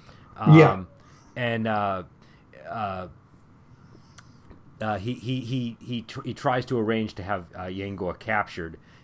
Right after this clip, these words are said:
Speaker 2: and Lu Qingdu is placed in charge of the task.
Speaker 1: Mm-hmm.
Speaker 2: Um, he, you know, there's, he doesn't succeed, but, uh, but, you know, there's a, there's a moment where,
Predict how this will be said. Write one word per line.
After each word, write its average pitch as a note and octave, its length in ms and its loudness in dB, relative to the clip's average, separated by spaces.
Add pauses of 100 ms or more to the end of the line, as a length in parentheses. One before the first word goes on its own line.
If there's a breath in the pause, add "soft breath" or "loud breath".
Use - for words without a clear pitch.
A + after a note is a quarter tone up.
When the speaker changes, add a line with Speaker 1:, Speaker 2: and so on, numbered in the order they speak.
(100)
Speaker 2:
and F#2 540 -8
Lu B2+ 240 0
Qingdu G#2+ 640 0 (100)
is F#2+ 240 -12 (140)
placed F#2 260 -12
in F#2 80 -10
charge F2+ 340 -8
of E2+ 60 -12
the D#2+ 80 -12
task. D#2+ 540 -10
Speaker 1:
Mm-hmm. C3+ 400 -8
Speaker 2:
Um, F2 520 -4 (260 soft breath)
he, F3+ 120 -2 (260)
you F3 60 4
know, C3+ 160 4
there's, B2 200 0
he D3+ 200 0
doesn't A#2+ 280 2
succeed, G2 640 -6
but, F#2 240 -4 (160)
uh, F2 360 -6
but, - 220 -8
you G2+ 60 -12
know, F2 80 -10
there's F2+ 200 -10
a, E2+ 140 -8 (200 soft breath)
there's G#2 160 -2
a G#2+ 80 -2
moment A2+ 460 0
where, G2+ 340 -2